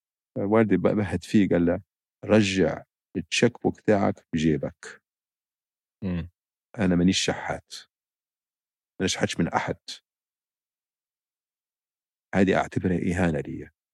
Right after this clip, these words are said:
Speaker 1: ستيف قال: "لا، أنا ما، ما نبيش نهينك." قال: "إيش نقدر نساعدك؟" قال: "اللي تقدر تساعدني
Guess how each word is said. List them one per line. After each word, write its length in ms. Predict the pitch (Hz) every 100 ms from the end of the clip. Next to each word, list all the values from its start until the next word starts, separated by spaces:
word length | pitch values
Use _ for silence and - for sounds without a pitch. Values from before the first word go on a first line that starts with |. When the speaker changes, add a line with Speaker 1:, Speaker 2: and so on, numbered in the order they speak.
| _ _ _ - _
Speaker 1:
ستيف 240 | - 135
قال: 140 | 139 -
"لا، 200 | - - _ _ _ _ _ _ _ _ - -
أنا 160 | 117
ما، 180 | 113 113
ما 280 | - 50 50
نبيش 320 | 98 123 -
نهينك." 420 | 98 135 127 117
قال: 160 | - 127 _ _ _ 120 117
"إيش 240 | 165 160 156
نقدر 160 | 120
نساعدك؟" 360 | 98 90 78 92
قال: 140 | 117
"اللي 140 | 107 101
تقدر 280 | - 113 104
تساعدني 540 | - 101 135 143 185